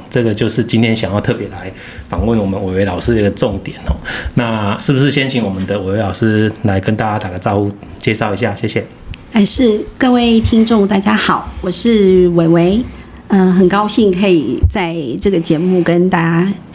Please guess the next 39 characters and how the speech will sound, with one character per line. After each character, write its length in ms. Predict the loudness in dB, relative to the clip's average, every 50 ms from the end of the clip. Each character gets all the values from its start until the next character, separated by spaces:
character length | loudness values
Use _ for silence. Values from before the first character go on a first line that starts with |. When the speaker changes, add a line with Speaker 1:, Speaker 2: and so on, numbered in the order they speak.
| -4
Speaker 2:
那 80 | -2 -2
个， 320 | 0 0 -2 -2 -4 -6 -6 -2
呃， 180 | -2 -2 -2 -4 -6 -2
聊 220 | 0 0 0 2
一 80 | 2 2
聊。 380 | 2 2 2 2 0 -2 -6 -8 -12 -18 -20 -16 -16 -16 -16 -18 -20 -20 -20 -20 -20 -10 -4 0
那， 340 | 2 2 4 2 2 0 -4 -4
呃， 540 | 0 0 2 2 2 2 4 4 2 2 0 -2 -4 -4
所 160 | -2 0 2
以 40 | 4
我 140 | 4 4 4
们 120 | 4 4
直 160 | 4 4 4
接 120 | 4 4 2
开 160 | 2 2 0
始 160 | 2 2 0
介 200 | -2 0 0 0
绍 180 | 2 2 0 0
这 140 | 0 -2 0
本 160 | 0 0 0
书 200 | 2 2 2 2
吧。 280 | 2 2 0 0 -4 -6 -8 -12 -14 -16 -18 -20 -20 -20 -16
嘿， 320 | -8 -4 -2 -2 -2 -2 -4 -8 -14 -18 -18 -16 -10 -4
这 120 | 0 0 2
本 160 | 2 2 0
书， 460 | 0 2 2 4 4 6 4 4 4 2
呃， 220 | 2 2 2 2
台 160 | 2 2 2
中 160 | 2 2 2
城 160 | 2 2 2 2
南 160 | 4 4 4
有 140 | 2 2 2
故 240 | 2 2 2 2
事 260 | 2 2 2 2 2 2
呢， 380 | 2 0 0 -2 -2 -4 -4 -4
它 300 | -4 -2 0 0 0 0
其 240 | 0 0 2 2 2
实 260 | 2 2 0 0 0
是 600 | 0 0 0 0 2 2 2 2 2 0 -4 -8